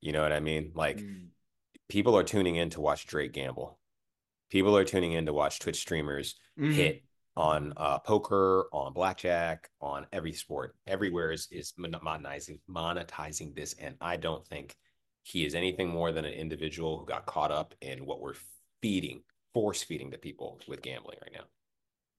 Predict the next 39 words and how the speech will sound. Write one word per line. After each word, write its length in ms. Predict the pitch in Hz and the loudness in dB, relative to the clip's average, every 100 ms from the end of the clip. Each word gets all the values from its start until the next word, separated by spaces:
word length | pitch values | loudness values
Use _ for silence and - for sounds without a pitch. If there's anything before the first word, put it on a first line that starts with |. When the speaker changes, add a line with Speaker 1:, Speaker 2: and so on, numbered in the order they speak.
| - _ _ _ | -20 _ _ _
Speaker 2:
Yeah, 260 | 131 120 113 | -4 0 0
I 80 | |
mean, 300 | 110 107 101 101 _ _ - | -2 -8 -10 -14 _ _ -10
gambling 380 | 113 104 101 | -8 -8 -12
is 160 | 95 90 | -14 -14
pretty 200 | - 104 | -14 -12
much 380 | 98 - - - | -10 -8 -10 -8
everywhere 720 | 104 98 90 87 90 87 85 87 | -8 -8 -10 -12 -10 -8 -8 -6
now. 360 | 92 95 95 - | -4 -2 -4 -4
E 220 | 120 117 | -2 0
S 100 | 113 | 0
P 200 | - 151 | 0 4
N 80 | 131 | 4
themselves 440 | 107 104 123 127 117 | 4 6 8 8 4
are 100 | 117 | 2
even 500 | 120 117 113 113 - _ | 2 2 0 -2 -8 _
promoting 340 | 139 120 117 | 6 8 6
it 40 | 113 | 2
with 160 | 113 | 2
E-, 140 | 147 131 | 6 6
the 160 | 131 | 8
new 160 | 139 139 | 8 10
app, 240 | 131 139 | 8 6
E 100 | 143 143 | 6 6
S 100 | 139 | 6
P 160 | 147 | 2
N 80 | 127 | 6
Bet 180 | 156 170 | 4 4
app, 220 | 104 95 | -2 -6
like, 120 | 104 117 | -8 2
literally. 340 | 170 127 110 | 4 4 2
So 160 | - 117 | -2 -4
it's, 140 | 117 127 | -6 0
they're 120 | 131 | 4
literally 260 | 151 117 113 | 6 6 6
all 80 | 117 | 4
over 120 | 120 | 2
the 60 | |
place. 340 | 92 78 - | -4 -8 -12